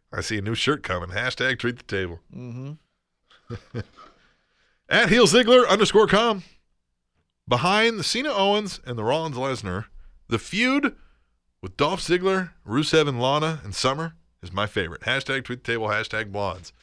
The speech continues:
Speaker 1: So it's your third favorite.
Speaker 2: It's my favorite.
Speaker 1: <laughs> It's good. I like it.
Speaker 2: It's, yeah, it's my favorite.
Speaker 1: Is it?
Speaker 2: Yeah, it's my favorite storyline.
Speaker 1: Storyline.
Speaker 2: Like, if you're gonna say matches, yeah, it's third.
Speaker 1: Yeah.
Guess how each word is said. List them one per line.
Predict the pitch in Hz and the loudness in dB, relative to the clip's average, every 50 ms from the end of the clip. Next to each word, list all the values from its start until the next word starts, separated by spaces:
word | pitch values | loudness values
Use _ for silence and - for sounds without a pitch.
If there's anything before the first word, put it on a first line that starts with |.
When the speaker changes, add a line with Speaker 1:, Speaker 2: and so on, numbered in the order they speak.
| _ _ _ _ | _ _ _ _
Speaker 1:
So | - - | -12 -12
it's | 87 - | -12 -10
your | - - | -6 -2
third | 131 117 - - | 0 0 0 -2
favorite. | - - - _ _ _ _ _ _ _ _ _ _ _ _ _ _ _ _ _ _ _ _ _ _ _ _ _ _ - | -8 -20 -20 _ _ _ _ _ _ _ _ _ _ _ _ _ _ _ _ _ _ _ _ _ _ _ _ _ _ -2
Speaker 2:
It's | 208 262 - 247 | -2 -2 -2 -2
my | 180 190 196 226 226 185 | -2 0 2 2 2 2
favorite. | - - - 165 156 151 - - 160 123 90 - - | 0 -2 -2 0 0 0 0 0 0 -2 -2 -4 -10
Speaker 1:
<laughs> | - _ _ _ _ _ _ _ _ - | -20 _ _ _ _ _ _ _ _ 0
It's | - 131 - | 2 2 2
good. | 123 127 160 175 156 107 - 107 - - _ _ - | 6 8 10 10 10 8 4 0 -10 -20 _ _ -2
I | 104 | 0
like | 117 135 151 143 117 - | 2 2 2 0 0 -4
it. | - - _ _ _ _ _ _ _ _ _ _ _ _ | -10 -18 _ _ _ _ _ _ _ _ _ _ _ _
Speaker 2:
It's, | - 214 277 - - - | -2 -2 0 -2 -4 -8
yeah, | 165 202 214 202 208 | -4 0 2 2 2
it's | 196 269 | 2 0
my | 294 294 | 0 0
favorite. | - 208 196 160 110 90 - _ _ _ - - - - | 2 2 2 2 0 -4 -10 _ _ _ -20 -16 -2 2
Speaker 1:
Is | 143 214 262 311 | 4 6 6 6
it? | 349 330 - - - | 4 2 2 -4 -4
Speaker 2:
Yeah, | - 220 226 233 | 0 0 2 2
it's | 233 | 2
my | - 349 381 | 2 0 2
favorite | - 370 370 - - | 4 4 2 2 2
storyline. | - - - - 330 311 294 269 233 214 185 165 147 123 104 90 82 - | 0 -4 -2 0 2 4 6 6 6 6 4 4 2 0 -2 -4 -6 -8
Speaker 1:
Storyline. | - - - - - 220 180 160 123 101 98 98 92 85 | -6 -6 0 6 8 10 10 10 10 8 6 4 2 2
Speaker 2:
Like, | - 208 208 196 - | 4 4 2 2 0
if | 214 208 - | -4 -6 -6
you're | 240 269 | -4 -4
gonna | 294 294 - | -4 -2 0
say | 285 240 208 | 0 0 0
matches, | 208 254 285 302 320 294 - - 190 175 160 139 143 | 0 0 2 2 2 2 2 2 2 2 2 2 2
yeah, | 180 180 147 117 | 2 2 2 2
it's | - - | -2 -4
third. | - - 185 160 117 80 - - - | -2 0 2 2 0 -2 -6 -6 -2
Speaker 1:
Yeah. | 107 104 98 82 - | 2 2 2 2 0